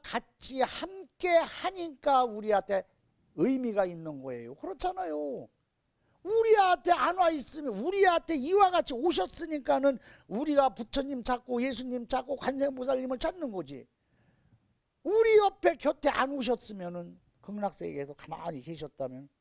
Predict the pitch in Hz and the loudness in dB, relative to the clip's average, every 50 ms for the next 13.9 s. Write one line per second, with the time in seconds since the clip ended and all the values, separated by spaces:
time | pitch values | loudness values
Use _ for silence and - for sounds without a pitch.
0 | _ _ _ _ 190 214 262 269 269 240 233 226 277 285 262 226 208 196 165 151 | _ _ _ _ 0 2 2 2 0 -2 -4 -4 -6 -6 -6 -6 -6 -6 -8 -10
1 | 170 165 170 175 180 160 147 156 170 - _ _ - - 220 190 180 180 196 - | -12 -14 -10 -8 -8 -8 -8 -10 -16 -20 _ _ -18 -16 -14 -12 -12 -14 -14 -16
2 | _ _ _ _ _ _ _ - - 170 180 185 170 151 135 127 127 156 165 170 | _ _ _ _ _ _ _ -12 -6 -6 -6 -6 -6 -10 -14 -14 -16 -16 -18 -20
3 | 156 156 147 143 143 135 127 123 120 120 123 123 127 123 123 _ _ _ _ _ | -20 -20 -20 -20 -20 -20 -20 -18 -18 -20 -20 -20 -20 -20 -20 _ _ _ _ _
4 | _ _ _ _ _ _ _ _ _ _ _ _ _ - 175 214 247 294 302 _ | _ _ _ _ _ _ _ _ _ _ _ _ _ -14 -10 -10 -10 -10 -12 _
5 | _ _ _ _ _ _ _ _ _ _ _ _ _ _ _ _ _ _ _ _ | _ _ _ _ _ _ _ _ _ _ _ _ _ _ _ _ _ _ _ _
6 | _ - 196 262 339 359 339 339 330 330 320 311 302 294 285 277 269 262 254 240 | _ -6 -6 -6 -4 -4 0 2 2 2 0 -2 -2 0 0 0 0 0 -2 -2
7 | 233 226 220 214 190 - - _ _ _ _ _ _ _ _ _ _ _ _ _ | 0 0 0 -2 -4 -6 -10 _ _ _ _ _ _ _ _ _ _ _ _ _
8 | - - _ _ _ - - 285 370 359 339 330 320 285 254 277 269 254 - - | -20 -20 _ _ _ -8 -8 -6 -4 0 2 2 2 2 0 -2 -2 -2 -2 -4
9 | 208 233 262 254 220 214 247 233 226 214 208 202 196 190 170 180 180 180 185 185 | -4 -4 -4 -4 -2 0 2 2 2 2 0 -2 -2 -4 -6 -8 -10 -10 -10 -10
10 | 180 175 175 202 247 214 220 214 165 196 202 - - 208 196 180 170 170 175 160 | -8 -6 -4 -2 -4 -4 -6 -8 -10 -10 -10 -8 -8 -8 -8 -8 -10 -12 -14 -14
11 | 151 151 143 147 160 170 160 139 117 110 _ _ _ _ _ _ _ _ - 175 | -14 -14 -14 -12 -12 -12 -12 -12 -14 -16 _ _ _ _ _ _ _ _ 0 2
12 | 226 240 247 226 190 180 175 - 185 156 - - - 160 175 214 233 165 156 202 | 2 2 2 0 -2 -4 -10 -10 -10 -10 -10 -10 -12 -10 -10 -10 -6 -2 0 0
13 | 220 208 - - 180 170 160 143 143 135 127 120 120 123 - 151 160 | 0 -2 -4 -8 -8 -8 -8 -8 -10 -12 -12 -14 -14 -18 -20 -20 -20